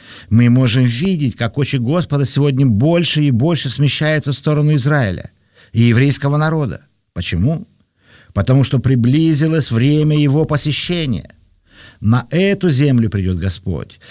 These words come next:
Его ноги станут на Илионской горе. Он воссядет на троне отца его Давида в Иерусалиме, будет царствовать, и царство его не будет конца. В точности так, как предвозвестил ангел Гавриил Марии.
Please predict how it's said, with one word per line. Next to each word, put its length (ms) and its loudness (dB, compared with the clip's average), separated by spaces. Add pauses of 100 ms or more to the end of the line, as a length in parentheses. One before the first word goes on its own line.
(120)
Его 260 2
ноги 240 2
станут 500 -2
на 140 0
Илионской 560 0
горе. 460 -2 (420)
Он 180 4
воссядет 720 -2
на 100 0
троне 340 -2
отца 300 -2
его 200 0
Давида 500 2
в 60 2
Иерусалиме, 720 2 (260)
будет 280 2
царствовать, 720 -2
и 60 0
царство 440 -2
его 120 2
не 100 4
будет 260 2
конца. 480 -2 (500)
В 120 -18
точности 560 0
так, 420 -4
как 180 -4
предвозвестил 760 -2
ангел 380 0
Гавриил 420 0
Марии. 480 0